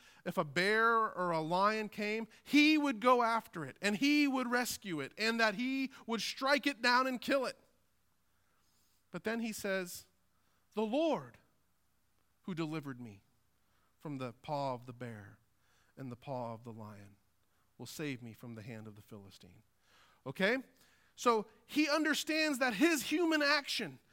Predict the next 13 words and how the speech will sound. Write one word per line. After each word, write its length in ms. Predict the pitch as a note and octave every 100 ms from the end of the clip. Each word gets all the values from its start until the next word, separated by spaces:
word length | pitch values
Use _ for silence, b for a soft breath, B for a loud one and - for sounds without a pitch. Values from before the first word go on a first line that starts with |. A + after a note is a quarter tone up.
| B
of 220 | - F#3+
going 400 | E3+ C4+ D#4 D#4
out 280 | C4+ C4 A#3+ -
and 160 | A#3
saving 500 | - D4 D#4 C#4+ C#4
the 80 | B3
sheep 360 | - D4 C#4 -
from 180 | A#3+
the 60 | A#3
bears 440 | F#3+ C4 B3+ G#3+
and 140 | G#3 A#3
the 60 |
lions 560 | A3+ B3+ C4 G#3+ D#3 -